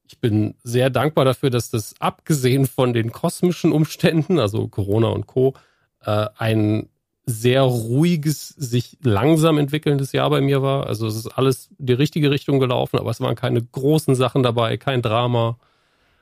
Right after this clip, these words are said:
ähm, was jetzt so schlagartig irgendwas gemacht hätte. Und das ist auch mal ganz nett. Und weil wir wa-, ich hat-,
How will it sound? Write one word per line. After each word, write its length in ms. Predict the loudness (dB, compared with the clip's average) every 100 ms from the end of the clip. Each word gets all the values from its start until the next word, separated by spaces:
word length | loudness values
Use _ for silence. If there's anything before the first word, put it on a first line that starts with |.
| _ _ _ -4
ähm, 500 | -2 0 0 -2 -8
was 340 | -12 -4 -4 -2
jetzt 280 | -4 -4 -6
so 140 | -6
schlagartig 680 | -2 0 0 -2 -4 -2 -2
irgendwas 380 | -2 -2 -2
gemacht 360 | 0 0 0 -2
hätte. 240 | -2 -2
Und 120 | -4 -6
das 140 | -6
ist 80 | -4
auch 120 | 0
mal 140 | 2
ganz 260 | 2 -2 0
nett. 220 | -2 -2
Und 280 | -10 -12 -6
weil 120 | -4
wir 160 | -2 -2
wa-, 160 | -6 -8 _ _
ich 140 | -12 -8
hat-, 160 | -8